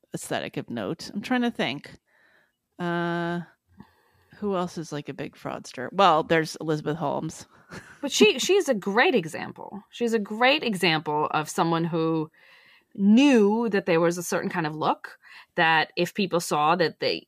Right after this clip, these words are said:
Speaker 2: people can't help but pattern match, and they now associate certain behaviors and looks and, you know, smells, I guess. I don't, these people just, they don't look like they shower a lot, and I think that's purposeful.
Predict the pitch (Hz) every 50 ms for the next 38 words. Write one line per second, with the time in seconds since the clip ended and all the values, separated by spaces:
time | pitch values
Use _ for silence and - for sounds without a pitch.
0 | 180 - 214 196 185 170 180 170 165 156 131 - 135 - - 160 151 147 151 156
1 | 180 175 170 190 240 247 - - - - 175 165 160 156 156 151 147 160 160 151
2 | - - _ _ _ _ - - _ _ _ _ - 170 185 180 170 165 170 175
3 | 175 147 165 180 160 165 143 156 - - 185 165 170 - - 196 175 170 190 -
4 | - - - - 180 156 - 175 175 160 151 160 170 165 180 220 240 247 220 190
5 | 175 156 151 170 233 - - - - 165 143 147 147 147 151 151 151 147 147 143
6 | 151 - 190 160 165 165 - - - _ _ _ _ _ _ _ _ _ - -
7 | - _ _ _ _ _ _ _ _ _ - - - - 185 190 185 170 165 185
8 | 214 214 202 170 170 170 156 151 156 202 226 - - 170 165 170 160 160 - -
9 | 165 151 156 165 143 160 165 165 165 - 202 180 175 175 160 165 156 - - -
10 | 160 160 170 151 151 156 151 156 170 180 165 175 160 151 139 147 139 - 139 135
11 | - 143 147 151 151 147 139 139 131 113 147 147 - 156 160 156 - 147 160 139
12 | - - - 165 - 156 156 - - 156 156 175 208